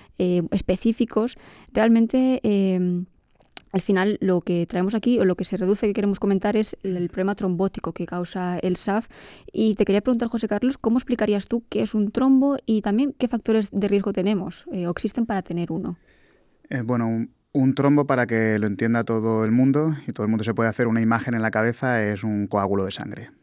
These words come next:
Speaker 2: ¿De acuerdo? No es solamente sangre, o sea, no solamente intervienen hematíes, pueden haber plaquetas, sino que también hay otras proteínas como la fibrina, etcétera. Todo eso forman parte,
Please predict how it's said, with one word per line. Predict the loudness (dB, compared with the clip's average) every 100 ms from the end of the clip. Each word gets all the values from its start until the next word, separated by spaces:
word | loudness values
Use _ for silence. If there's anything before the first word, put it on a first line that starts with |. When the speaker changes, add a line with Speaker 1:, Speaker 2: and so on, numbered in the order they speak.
| _
Speaker 2:
¿De | -10
acuerdo? | -6 -4
No | -4
es | -6
solamente | -6 -6 -6 -4 -4 -4 -6
sangre, | -8 -4 -4
o | -4
sea, | -8 -14
no | -14
solamente | -14 -12 -10 -6 -4 -4 -4
intervienen | -6 -4 -2 0
hematíes, | 0 0 2 4 6 4 0
pueden | -2 -6
haber | -6 -6
plaquetas, | -6 -4 -2 -2 -4
sino | -6 -8
que |
también | -8 -4 -4 -4 -8 -20 -20 -20
hay | -10 -6 -4 -4
otras | -6
proteínas | -8 -8 -6 -6
como | -4 -2
la | -2
fibrina, | -2 2 4 4 4 2
etcétera. | -2 -8 -10
Todo | -8 -4
eso | -4 -4 -8 -10
forman | -4 0 0 2
parte, | 0 0 0 0